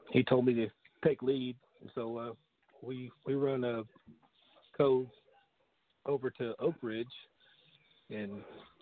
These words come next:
I asked in my unit, and I, I look at the eighteen hundred house of Oak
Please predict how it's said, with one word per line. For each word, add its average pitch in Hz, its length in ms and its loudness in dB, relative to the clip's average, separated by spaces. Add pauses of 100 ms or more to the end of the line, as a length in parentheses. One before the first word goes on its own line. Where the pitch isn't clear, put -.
(360)
I 151 140 8
asked 165 180 2
in 151 80 6
my 143 120 6
unit, 151 440 4
and 131 80 2
I, 123 180 2 (280)
I 135 80 -2
look 151 260 2
at 127 140 -2 (260)
the 120 60 -4
eighteen 135 360 0
hundred 131 320 0
house 139 340 4
of 110 100 -6
Oak 156 180 0